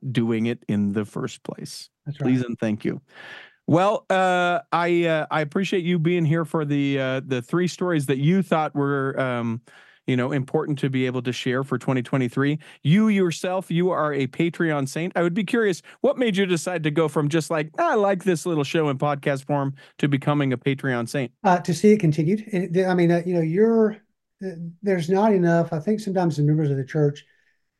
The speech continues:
Speaker 2: we get wrapped up in the seriousness of the gospel.
Speaker 1: Mm-hmm.
Speaker 2: And, um, and I have tried to, I've, I've tried to sell your, uh, show in podcast form to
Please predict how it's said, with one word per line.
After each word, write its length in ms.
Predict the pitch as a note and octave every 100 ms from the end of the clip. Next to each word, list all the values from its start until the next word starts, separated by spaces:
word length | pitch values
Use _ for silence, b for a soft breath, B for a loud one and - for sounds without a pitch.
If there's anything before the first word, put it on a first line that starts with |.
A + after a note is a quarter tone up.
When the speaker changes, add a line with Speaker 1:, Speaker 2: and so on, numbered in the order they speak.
| _ _ -
Speaker 2:
we 200 | F3 E3
get 340 | F#3 F3+ F3
wrapped 400 | E3 E3 E3+ E3+
up 260 | D#3+ D#3+ - G3+
in 480 | D#3 D3 C#3+ C#3 B B B B E3
the 120 | E3
seriousness 560 | - F3+ E3 E3 D3+
of 60 | D3+
the 60 | D3
gospel. 460 | D3 D3+ F#3+ F3 - _ _
Speaker 1:
Mm-hmm. 200 | A#2 G#2+ B2+ _ _ _ _
Speaker 2:
And, 320 | E3 D#3 D3+
um, 320 | D3+ D3 D3 D3+
and 80 | E3+
I 80 | E3+
have 120 | D#3+
tried 320 | E3+ E3 D#3
to, 60 | D#3
I've, 220 | D#3 D#3
I've 220 | D#3+ D3+
tried 240 | - E3 D3+
to 60 |
sell 200 | D3 D#3+
your, 380 | D3+ D#3 D3 C#3+ -
uh, 380 | D#3 C#3+ C#3+ C#3 C#3 _
show 220 | - F#3
in 80 | D#3
podcast 400 | D#3+ D3+ D3+ D3
form 180 | D#3+ D3
to 240 | C#3 C3+